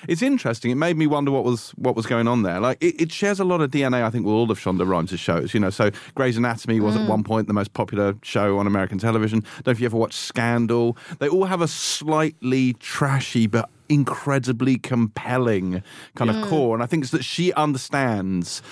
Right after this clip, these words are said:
Speaker 1: how to make characters interesting, and she
Speaker 2: Mm.
Speaker 1: understands how to craft shows around personalities. And she's done that very, very successfully. So, um,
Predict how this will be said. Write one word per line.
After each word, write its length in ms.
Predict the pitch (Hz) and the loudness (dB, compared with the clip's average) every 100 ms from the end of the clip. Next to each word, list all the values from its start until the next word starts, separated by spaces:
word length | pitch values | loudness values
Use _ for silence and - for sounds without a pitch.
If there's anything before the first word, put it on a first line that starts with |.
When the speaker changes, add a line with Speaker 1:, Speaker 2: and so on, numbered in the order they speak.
| - - | -20 -10
Speaker 1:
how 220 | - 123 | -2 -2
to 120 | 117 113 | 0 0
make 140 | 107 | 0
characters 360 | 113 107 90 95 | 0 -2 0 0
interesting, 440 | 98 - 90 92 | 0 0 -2 -2
and 100 | 95 | 0
she 80 | 110 | 0
Speaker 2:
Mm. 60 | 107 | 2
Speaker 1:
understands 580 | 113 107 110 107 107 | 0 0 0 2 0
how 340 | - - 107 110 | -2 -2 0 0
to 120 | - | -2
craft 480 | 104 - 123 104 101 | -8 -2 0 0 -2
shows 320 | - 104 104 | -4 0 0
around 260 | 98 98 95 | 0 0 0
personalities. 680 | 101 90 104 101 95 82 80 - - - | -2 0 0 0 0 -4 -4 -12 -16 -4
And 100 | 110 | -2
she's 120 | 110 | -2
done 160 | 101 117 | 0 0
that 120 | 87 | 0
very, 220 | 92 104 | 0 0
very 140 | 92 82 | 0 -4
successfully. 540 | 82 101 90 95 82 | -4 -2 0 0 0
So, 360 | - 98 92 92 | 0 0 0 2
um, 240 | 95 92 | 0 -2